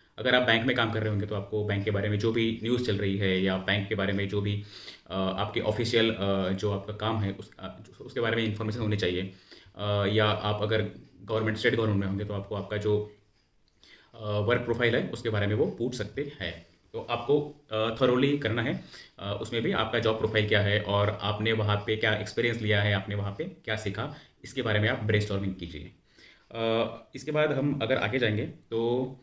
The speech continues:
हमें ये भी दिखता है कि हमारी जो हॉबी है, बहुत सारे बच्चों को, अ, ये, अ, प्रश्न आता है कि हॉबी में हमने कैसे प्रिपेयर करना चाहिए। तो मैं ये कहना चाहूँगा, अ, ये ज़रूरी नहीं है कि हाँ, बाकियों की हॉबी ज़्यादा होंगी और आपकी हॉबी कम है तो आपको नंबर कम आएंगे,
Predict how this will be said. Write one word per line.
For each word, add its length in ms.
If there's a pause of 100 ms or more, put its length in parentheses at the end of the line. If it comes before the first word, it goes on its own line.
(260)
हमें 160
ये 80
भी 100
दिखता 220
है 100
कि 100
हमारी 300
जो 120
हॉबी 300
है, 280 (560)
बहुत 240
सारे 160
बच्चों 220
को, 320
अ, 240
ये, 380
अ, 220 (840)
प्रश्न 200
आता 180
है 80
कि 140
हॉबी 260
में 120
हमने 300 (300)
कैसे 200
प्रिपेयर 280
करना 160
चाहिए। 280 (460)
तो 140
मैं 120
ये 120
कहना 180
चाहूँगा, 300
अ, 680 (220)
ये 80
ज़रूरी 300
नहीं 140
है 60
कि 80
हाँ, 380 (220)
बाकियों 360
की 80
हॉबी 200
ज़्यादा 200
होंगी 200
और 80
आपकी 200
हॉबी 180
कम 160
है 80
तो 80
आपको 200
नंबर 220
कम 160
आएंगे, 240